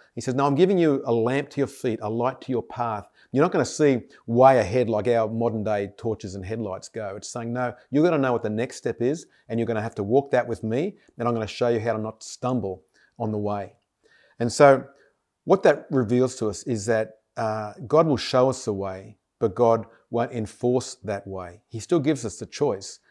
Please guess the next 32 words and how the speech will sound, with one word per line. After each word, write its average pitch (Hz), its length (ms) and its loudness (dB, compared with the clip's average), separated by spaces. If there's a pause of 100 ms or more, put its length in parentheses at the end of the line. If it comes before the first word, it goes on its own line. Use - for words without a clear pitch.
It's 127 240 -2
our 151 280 -2
step - 540 -6
to 113 120 -6
take. 110 360 -10
We 127 140 0
need 151 160 0
to 135 80 -4
be 120 240 -2
intentional 110 800 -8 (280)
about 120 360 0
taking 123 420 -6
next 110 200 -8
steps. - 500 -10 (480)
We 131 80 0
don't 151 340 2
fall 151 640 4 (260)
into 117 240 -2
the 110 80 0
way 107 220 0
we 98 100 -2
should 98 240 -10
go. 104 180 -4
We 117 160 -2
walk 120 500 -2 (260)
in 113 100 -2
the 107 80 0
way 101 220 0
that 107 80 -8
we 101 100 -8
should 101 220 -12
go. 98 260 -8